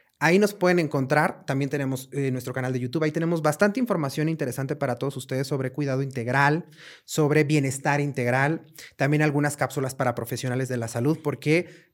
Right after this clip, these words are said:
la verdad es que sí estamos comprometidos con la educación de todos, tanto de los profesionales de la salud para ciertos procesos, ciertos procedimientos,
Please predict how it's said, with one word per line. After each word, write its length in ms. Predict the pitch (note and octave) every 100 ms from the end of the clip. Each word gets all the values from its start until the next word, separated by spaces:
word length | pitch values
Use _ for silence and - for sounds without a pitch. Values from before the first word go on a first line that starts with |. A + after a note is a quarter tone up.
| -
la 160 | C#3+ B2
verdad 160 | B2+
es 80 | C#3
que 80 | -
sí 80 | C3+
estamos 240 | C3 B2+
comprometidos 560 | C3+ B2+ B2 A#2+ B2+ B2
con 460 | - C3+ D#3+ - -
la 140 | C3+
educación 460 | C3 B2 B2+ E3 E3
de 80 |
todos, 400 | - A#2 G2+ -
tanto 200 | - A#2
de 60 | B2+
los 100 | B2
profesionales 460 | B2+ C#3 F3 G3 G#3
de 60 |
la 80 | D#3
salud 280 | C3+ C3+ F3
para 380 | D3+ B2 - _
ciertos 400 | - D#3+ C#3 D3+
procesos, 420 | - A#2+ D#3+ D#3
ciertos 300 | D3+ C#3+ C3+
procedimientos, 680 | - A#2+ B2+ B2+ D#3+ - -